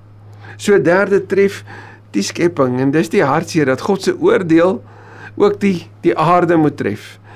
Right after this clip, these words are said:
En dan kan jy mag sê, "Maar hoe kan die Here oordeel?" Wel, dit kom vertel vir ons iets van sy regverdigheid en van sy heiligheid. En dat hy nie toelaat dat ek en jy luiseveer net kan aankarring soos ons wil nie.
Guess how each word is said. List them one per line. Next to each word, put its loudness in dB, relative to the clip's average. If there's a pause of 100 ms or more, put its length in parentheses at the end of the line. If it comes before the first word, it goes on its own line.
(240)
En 2
dan 4
kan 4
jy 4
mag 2
sê, 0
"Maar 4
hoe 2
kan 2
die 0
Here 4
oordeel?" 2 (960)
Wel, 6
dit -4
kom 0
vertel 0
vir -4
ons 0
iets -6
van 2
sy 0
regverdigheid -2 (840)
en 2
van 0
sy 0
heiligheid. -2 (500)
En -2
dat 0
hy 0
nie 0
toelaat 2
dat -8
ek -4
en 2
jy 2
luiseveer 0
net 0
kan -2
aankarring 0 (340)
soos 0
ons 2
wil 4
nie. -4